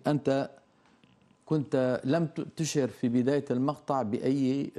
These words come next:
رواية تقرأ، وهذا ما بصح، كان لازم تقول: "أنا أقرأ برواية فلان".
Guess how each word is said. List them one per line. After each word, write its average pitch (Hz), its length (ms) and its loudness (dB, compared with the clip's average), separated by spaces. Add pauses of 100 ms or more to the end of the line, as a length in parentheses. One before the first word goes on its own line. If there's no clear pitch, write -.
رواية 123 320 2
تقرأ، 98 600 -6 (1400)
وهذا 117 600 -2 (120)
ما 135 220 0
بصح، 123 360 -4
كان 113 240 -2
لازم 120 280 0
تقول: 120 400 0
"أنا 110 220 0
أقرأ 135 260 -2
برواية 117 460 0
فلان". 117 420 -4